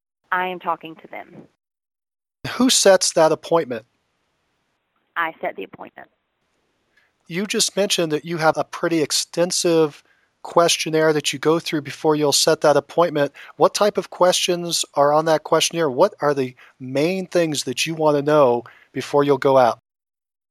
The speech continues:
Speaker 1: I really want to know why they're selling. I really want to know what they're trying to achieve. I want to know, um, you know, have they been on the market for sale? Um, have they tried to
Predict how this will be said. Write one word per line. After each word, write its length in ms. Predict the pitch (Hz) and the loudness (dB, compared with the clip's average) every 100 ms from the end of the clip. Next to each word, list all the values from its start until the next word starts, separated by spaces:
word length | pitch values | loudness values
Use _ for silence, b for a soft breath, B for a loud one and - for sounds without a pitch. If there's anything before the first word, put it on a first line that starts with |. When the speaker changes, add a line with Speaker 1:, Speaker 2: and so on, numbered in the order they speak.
| _ _ - | _ _ -6
Speaker 1:
I 40 | |
really 300 | 202 196 220 | -4 -2 -2
want 160 | 254 269 | -2 -4
to 80 | 240 | -4
know 720 | 202 190 185 180 180 175 170 - - | 0 4 4 4 2 0 -4 -12 -10
why 240 | 180 175 180 | -2 -2 -2
they're 180 | 233 - | -8 -14
selling. 440 | - - 131 190 _ _ _ _ _ B B B | -14 -14 -16 -20 _ _ _ _ _ B B B
I 60 | 190 | -4
really 240 | 196 214 | 0 0
want 180 | 220 208 | -2 -6
to 60 | 196 | -6
know 400 | 190 185 180 175 | -2 0 0 -2
what 380 | 175 180 196 - - | -4 0 0 0 -4
they're 160 | 196 | -2
trying 320 | 185 185 170 170 | -2 -6 -8 -8
to 60 | 220 | -8
achieve. 520 | 226 - 160 170 190 _ _ _ B B B | -8 -8 -8 -8 -12 _ _ _ B B B
I 80 | 190 | -6
want 240 | 190 196 190 | -4 -4 -6
to 60 | |
know, 540 | 185 180 180 175 170 - | -4 0 0 0 -4 -6
um, 300 | 175 170 165 _ _ _ _ | -12 -12 -14 _ _ _ _
you 120 | 190 | -16
know, 140 | 180 160 _ - | -14 -14 _ -20
have 180 | 180 | -14
they 100 | 170 | -10
been 200 | 165 170 | -6 -6
on 100 | 175 | -6
the 80 | 190 | -4
market 400 | 196 208 220 262 | 0 0 -2 -6
for 100 | 254 240 | -6 -8
sale? 380 | - 240 247 277 - _ b b b - | -6 -6 -8 -14 -18 _ b b b -8
Um, 260 | 175 170 | -6 -6
have 120 | 175 | -8
they 120 | 180 170 | -10 -10
tried 280 | - 175 | -4 -4
to 80 | 190 | -4